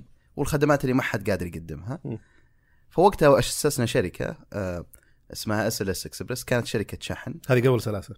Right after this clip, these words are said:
Speaker 1: هذه قبل سلاسة.
Speaker 2: تمام.
Speaker 1: آه، ومنها طلعت يعني فكرة سلاسة أصلا. فكنا نقدم خدمة الشحن في نفس اليوم، نقدم خدمة الدفع عند الاستلام. فكانت الأشياء في وقتها ما هي متوفرة بشكل كبير.
Speaker 2: شركة توصيل يعني كانت؟
Speaker 1: إيه، شركة توصيل.
Speaker 2: حلو.
Speaker 1: آه،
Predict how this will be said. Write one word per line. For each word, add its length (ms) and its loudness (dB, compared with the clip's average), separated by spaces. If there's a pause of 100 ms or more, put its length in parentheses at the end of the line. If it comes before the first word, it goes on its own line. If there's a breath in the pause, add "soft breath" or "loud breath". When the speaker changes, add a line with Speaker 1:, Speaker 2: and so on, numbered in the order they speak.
Speaker 1:
هذه 340 4
قبل 120 4
سلاسة. 380 -10 (160)
Speaker 2:
تمام. 180 -4
Speaker 1:
آه، 200 -12
ومنها 420 0
طلعت 380 0
يعني 360 -6
فكرة 300 -8
سلاسة 420 -10
أصلا. 260 -14 (680)
فكنا 400 2
نقدم 440 4
خدمة 300 0
الشحن 360 -2
في 140 -6
نفس 180 -4
اليوم، 600 2 (420 soft breath)
نقدم 240 -2
خدمة 400 -2
الدفع 240 -4
عند 120 -4
الاستلام. 640 -2 (460 soft breath)
فكانت 300 4
الأشياء 320 6
في 120 8
وقتها 280 4
ما 160 4
هي 60 4
متوفرة 420 4
بشكل 280 -4
كبير. 240 -6
Speaker 2:
شركة 300 2
توصيل 340 2
يعني 240 -6
كانت؟ 140 -8
Speaker 1:
إيه، 60 8
شركة 280 4
توصيل. 520 0
Speaker 2:
حلو. 180 -6 (400 soft breath)
Speaker 1:
آه، 300 0